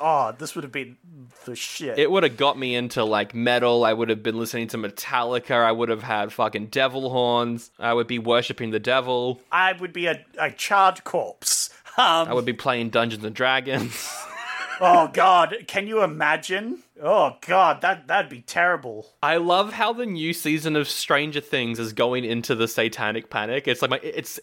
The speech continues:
Speaker 2: it's my favorite thing about the new
Speaker 1: Oh,
Speaker 2: season of
Speaker 1: really?
Speaker 2: Stranger
Speaker 1: They do,
Speaker 2: Things.
Speaker 1: oh, that's, that is funny.
Speaker 2: <laughs> It's
Speaker 1: That
Speaker 2: really
Speaker 1: would,
Speaker 2: fun.
Speaker 1: that would be very
Speaker 2: It's
Speaker 1: funny.
Speaker 2: really fun.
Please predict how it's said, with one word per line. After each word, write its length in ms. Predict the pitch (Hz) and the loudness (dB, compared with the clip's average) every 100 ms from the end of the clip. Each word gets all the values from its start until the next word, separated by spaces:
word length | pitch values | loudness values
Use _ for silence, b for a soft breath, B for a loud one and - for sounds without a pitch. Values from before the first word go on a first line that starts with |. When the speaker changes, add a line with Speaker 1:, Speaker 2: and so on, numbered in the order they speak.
| - | -6
Speaker 2:
it's 180 | 151 170 | -4 -2
my 120 | 143 | -2
favorite 560 | - - 156 135 135 127 | -2 -2 0 2 0 0
thing 240 | 135 120 | -2 0
about 280 | 117 107 107 | 0 0 0
the 80 | 110 | -6
new 120 | 110 | 2
Speaker 1:
Oh, 60 | 185 285 | 4 6
Speaker 2:
season 140 | 117 | 4
of 40 | |
Speaker 1:
really? 40 | - | 2
Speaker 2:
Stranger 280 | - 196 151 | 4 2 4
Speaker 1:
They 160 | 190 | 4
do, 60 | 202 | 4
Speaker 2:
Things. 120 | 214 | 2
Speaker 1:
oh, 240 | 180 202 185 | 6 6 4
that's, 280 | 185 - - - | 2 0 -4 -2
that 160 | 180 | 0
is 140 | 180 165 | -2 -6
funny. 440 | 175 151 131 101 | -2 -2 -4 -4
Speaker 2:
<laughs> 40 | |
It's 140 | 180 - | -4 0
Speaker 1:
That 120 | 156 | 0
Speaker 2:
really 160 | 135 120 | 0 -2
Speaker 1:
would, 80 | 127 | -2
Speaker 2:
fun. 80 | |
Speaker 1:
that 120 | 147 156 | 0 -2
would 120 | 143 | -4
be 100 | 131 | -8
very 240 | 127 127 | -4 -4
Speaker 2:
It's 80 | 120 | -6
Speaker 1:
funny. 220 | 123 113 | -8 -8
Speaker 2:
really 100 | - | -10
fun. 280 | - - | -12 -14